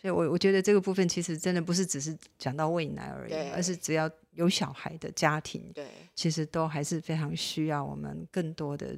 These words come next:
Speaker 1: 支持，
Speaker 2: 嗯。
Speaker 1: 然后一些更多实质上面的协助。呃，我想金-，金钱或许是一个方式，但是我，
Speaker 2: 是。
Speaker 1: 我个人觉得其实产假，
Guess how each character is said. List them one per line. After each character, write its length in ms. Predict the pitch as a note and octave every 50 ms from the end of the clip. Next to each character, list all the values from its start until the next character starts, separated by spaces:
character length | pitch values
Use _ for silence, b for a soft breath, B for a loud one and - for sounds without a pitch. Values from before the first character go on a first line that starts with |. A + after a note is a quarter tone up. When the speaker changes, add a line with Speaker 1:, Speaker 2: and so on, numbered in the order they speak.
| D3 -
Speaker 1:
支 160 | - - C#3+
持， 360 | - - - - - G2+ G2 - b b
Speaker 2:
嗯。 80 | b G3 F#3 F3+ b b D3+ D#3 _
Speaker 1:
然 120 | - D3
后 240 | C#3+ F3 E3+ D3+ C#3
一 80 | D3 F3+
些 220 | E3+ - - E3 D#3+ - _
更 160 | - G#3+ G#3
多 200 | F#3+ G3+ G3 F#3+
实 320 | - - - - E3+ F#3+
质 200 | G#3 - - F3+
上 220 | F#3 F3+ - G3 F3+
面 100 | E3+ D#3
的 120 | D3+ D#3
协 260 | - - - C#3+ C#3+
助。 240 | - - F3 D#3 D3 b b b b b b b b
呃， 260 | - - - - - - - G#3 G#3+ G#3+ G#3+
我 100 | - G#3+
想 160 | C4 C#4+ B3 A3
金-， 400 | - - C#4+ C#4 C#4 C#4 C#4 B3+ -
金 300 | - - C#4 C4 C4 C4+
钱 340 | C4 - - - G#3+ D#3+ D#3+ G3
或 160 | - - B3+
许 140 | A3 - D#3+
是 180 | D3+ - G3+ F#3
一 80 | F#3
个 140 | F#3 - E3+
方 280 | - - E3+ E3 E3 F3
式， 220 | - - F3 E3
但 160 | - - G3+
是 80 | G3 G3
我， 120 | G3+ F3+
Speaker 2:
是。 60 | D#3 D#3
Speaker 1:
我 160 | D3+ D3+ D#3
个 200 | - - B3+ A#3+
人 180 | G3+ F3 D#3+ D#3+
觉 200 | D3 D#3+ D3 D3
得 160 | D#3 D3 C#3+
其 160 | - - -
实 160 | D3+ - D#3+
产 300 | D3+ - - - C3 C#3 C#3
假， 280 | - D#3+ D3+ C#3 C#3